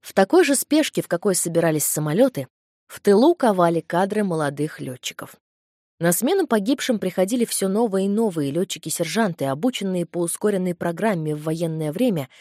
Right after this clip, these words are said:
и имевшие небольшой налет. К лету тысяча девятьсот сорок третьего года летчики, пробывшие на фронте несколько месяцев, считались закаленными в боях воинами, а из тех, кто воевал с начала войны,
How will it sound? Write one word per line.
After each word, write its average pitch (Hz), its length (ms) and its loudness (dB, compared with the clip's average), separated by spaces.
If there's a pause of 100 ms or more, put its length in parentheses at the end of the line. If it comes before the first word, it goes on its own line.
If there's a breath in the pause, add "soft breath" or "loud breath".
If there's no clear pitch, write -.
(300 loud breath)
и 240 180 2
имевшие 175 460 0
небольшой 156 500 -2
налет. 131 400 -8 (580)
К - 100 -8
лету 311 260 4
тысяча 240 320 -2
девятьсот 220 380 -2
сорок 208 260 -2
третьего 185 380 -4
года 180 380 0 (280 soft breath)
летчики, 220 560 0
пробывшие 208 560 0
на 196 100 0
фронте 214 380 -2
несколько 190 420 -4
месяцев, 185 560 -4 (260 soft breath)
считались 302 600 2
закаленными 240 720 2
в 196 60 -6
боях 202 360 2
воинами, 170 540 -2 (500)
а 175 160 2
из 185 160 0
тех, 196 240 2
кто 175 240 0
воевал 175 340 2
с - 80 -4
начала 202 400 0
войны, 143 400 -4